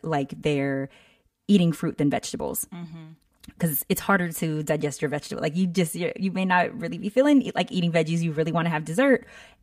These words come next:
Speaker 1: And I have to give you still what's good for you. So that's why I'm <laughs> saying, like, fruit. Um, but at the same time,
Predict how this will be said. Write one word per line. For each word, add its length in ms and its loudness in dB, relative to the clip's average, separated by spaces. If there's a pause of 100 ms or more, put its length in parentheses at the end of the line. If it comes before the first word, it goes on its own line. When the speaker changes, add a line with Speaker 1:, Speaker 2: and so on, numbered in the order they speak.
Speaker 1:
And 600 2 (500)
I 120 6
have 140 0
to 80 -2
give 160 0
you 100 -2
still 180 0
what's 160 -2
good 220 2
for 100 0
you. 240 0
So 120 -2
that's 160 0
why 60 4
I'm 80 6
<laughs> 120 -2
saying, 240 2
like, 160 -4
fruit. 360 -6 (460)
Um, 540 4 (180)
but 200 4
at 140 4
the 60 -2
same 300 4
time, 600 2